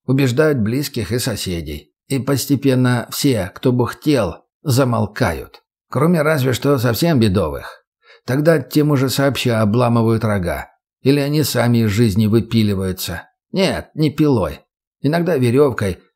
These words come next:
а чаще спиваются или убредают в леса и горы, где их кушают волки да бурые мишки. А может, даже этими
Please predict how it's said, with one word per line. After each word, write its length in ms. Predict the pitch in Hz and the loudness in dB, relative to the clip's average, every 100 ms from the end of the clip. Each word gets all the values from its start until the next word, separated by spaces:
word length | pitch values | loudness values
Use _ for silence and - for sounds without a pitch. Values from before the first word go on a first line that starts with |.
| _ | _
а 120 | 107 | -4
чаще 360 | 101 147 131 107 | 0 0 0 -4
спиваются 760 | - 110 123 131 - 113 - _ - | -2 0 0 0 -2 -6 -6 _ 0
или 160 | 127 | 2
убредают 680 | 139 135 135 127 131 120 - | 4 4 2 4 2 0 0
в 60 | |
леса 320 | 120 123 - 127 | 0 0 -2 -2
и 60 | |
горы, 420 | 127 110 85 78 - - | 0 0 -2 -6 -16 -6
где 200 | 123 123 | -2 0
их 160 | 117 | -2
кушают 420 | - 131 - 110 117 | -2 -2 0 -2 2
волки 340 | 147 143 110 | 2 2 0
да 180 | 104 104 | -2 0
бурые 360 | 110 117 113 | 2 2 2
мишки. 460 | 113 98 - - 64 - _ _ _ _ | 0 -2 -4 -10 -16 -20 _ _ _ _
А 120 | - 123 | -2 0
может, 340 | 135 135 131 | 2 0 0
даже 260 | 135 127 131 | 0 0 0
этими 640 | 156 143 120 104 92 | 0 0 0 0 -2